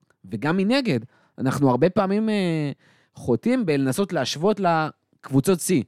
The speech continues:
זאת אומרת, צריך לזכור שאי אפשר להשוות כרגע רכשים כמו מקליסטר וכמו סובוסליי שסגרו,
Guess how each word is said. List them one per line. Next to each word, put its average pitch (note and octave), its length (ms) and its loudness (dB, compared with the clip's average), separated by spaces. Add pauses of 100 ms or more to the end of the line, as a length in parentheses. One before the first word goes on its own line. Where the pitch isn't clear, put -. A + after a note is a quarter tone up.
(340)
זאת - 120 -8
אומרת, C3 360 2 (400)
צריך D#3 180 -2
לזכור D#3+ 300 2
שאי D3+ 140 0
אפשר E3 200 0
להשוות D#3 400 -2
כרגע F#3+ 460 -4 (600)
רכשים B2 500 -2
כמו E3+ 220 0
מקליסטר D#3 640 0
וכמו D3 280 -4
סובוסליי B2+ 580 -4
שסגרו, A2 1080 -2